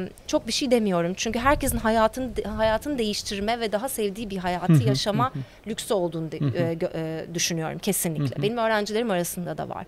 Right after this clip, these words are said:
Speaker 2: Hı hı.
Speaker 1: Ama ne kadar kendilerini geliştirmeleri gerektiğini çok iyi biliyorlar.
Speaker 2: Hı hı, hı hı.
Speaker 1: Ee, ve çok dikkatli devam ediyorlar. Kesinlikle herkes hayatını değiştirebilir. Ama
Speaker 2: Hı hı.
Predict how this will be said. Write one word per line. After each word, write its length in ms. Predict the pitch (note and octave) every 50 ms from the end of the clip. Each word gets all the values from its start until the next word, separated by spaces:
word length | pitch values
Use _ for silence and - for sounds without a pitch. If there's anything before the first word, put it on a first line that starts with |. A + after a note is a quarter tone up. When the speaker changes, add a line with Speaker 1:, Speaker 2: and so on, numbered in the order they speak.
| - -
Speaker 2:
Hı 60 | D3
hı. 220 | C3 - - C#3+ -
Speaker 1:
Ama 260 | A#3 C#4 C#4+ D#4 E4
ne 180 | C4+ B3 C4
kadar 320 | C4 - D#4+ A#3+ A3 G3+ G3+
kendilerini 540 | - A3 F#3+ F3+ F#3+ F3+ F#3 F#3 F#3+ A3 G#3
geliştirmeleri 640 | G3+ F#3+ F#3+ F#3+ - - G3+ G3 G3 F#3+ G#3+ A3
gerektiğini 440 | F#3+ G3 F3+ F3+ E3+ - - C4 C4
çok 220 | - B3 F#3+ - F#3
iyi 120 | F3+ D#3
biliyorlar. 500 | E3+ D3+ D#3 D#3 D3 - C#3+ C#3 C#3 -
Speaker 2:
Hı 40 | D#3+
hı, 60 | D3+ C3 A2+ C3+ C3 A#2+ - - -
hı 60 | C3
hı. 60 | B2+ A#2 -
Speaker 1:
Ee, 680 | F3+ E3+ E3 D#3+ E3 E3 E3 E3 D#3 - - - F#3+ G3
ve 80 | A#3
çok 260 | A#3+ - D4+ C4 A#3
dikkatli 500 | A3 G3 - - G3 F3 - - F3 E3
devam 340 | F3 E3 D#3 E3+ E3 E3 E3
ediyorlar. 360 | D#3 D#3+ - D#3 D#3 C#3+ D#3+
Kesinlikle 600 | - - C4+ B3 - C#4 C4 B3+ B3+ - G3+ F3+
herkes 300 | F3+ A3 B3 B3+ C#4 C4
hayatını 280 | C4+ A3+ G#3 G3+ C#4 C#4
değiştirebilir. 600 | A#3 F3+ - - - - G3 F3+ - - - - - -
Ama 260 | - C#4 - A#3 F3+ D#3+ D#3+
Speaker 2:
Hı 20 |
hı. 40 | G#3+